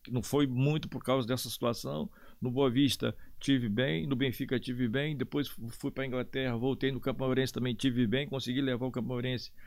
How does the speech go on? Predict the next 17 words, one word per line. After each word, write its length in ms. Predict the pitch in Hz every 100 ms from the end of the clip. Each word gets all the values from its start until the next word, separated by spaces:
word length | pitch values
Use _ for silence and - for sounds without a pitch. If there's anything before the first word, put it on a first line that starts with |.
| - -
a 80 | 120
uma 140 | 123
final 360 | - 120 127 131
de 80 | 117
Copa, 580 | 127 127 - 120 113 98
Copa, 580 | 131 - 123 117 82 - - - -
Copa 260 | - 117 107
de 80 |
Portugal, 480 | 98 113 117 131 165
Taça 260 | - 117 107
de 60 |
Portugal, 560 | - 113 117 113 127 226 -
que 100 | -
era 120 | 113 120
uma 100 | 113
coisa 240 | 120 117
inédita. 420 | 117 135 160 185